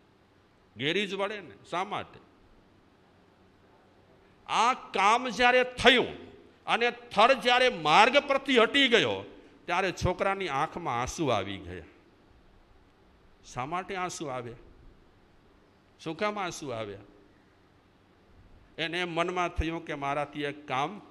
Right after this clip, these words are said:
સારું થઈ ગયું. મેં શરૂઆત કરી તો મારા સાથીઓએ મને ટેકો આપ્યો અને પછી અનેક લોકોએ ટેકો આપ્યો, પણ બધા માણસો એને ઘેરાઈ,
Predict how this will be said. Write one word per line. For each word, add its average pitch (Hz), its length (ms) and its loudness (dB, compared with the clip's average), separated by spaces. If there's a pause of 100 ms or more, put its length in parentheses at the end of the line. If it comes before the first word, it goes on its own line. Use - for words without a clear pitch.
(380)
સારું 131 380 -2
થઈ 117 220 -4
ગયું. 101 300 -10 (1300)
મેં 180 300 4
શરૂઆત 233 720 0
કરી 123 380 4 (300)
તો 233 100 2
મારા 208 380 4
સાથીઓએ 220 840 4
મને 277 260 0
ટેકો 277 380 6
આપ્યો 147 440 4 (200)
અને 226 200 -2
પછી 240 320 -8
અનેક 269 460 6
લોકોએ 269 360 8
ટેકો 208 320 2
આપ્યો, 117 420 0 (600)
પણ 160 160 -6
બધા 175 380 0
માણસો 165 480 -2
એને 160 280 -4
ઘેરાઈ, 151 460 -2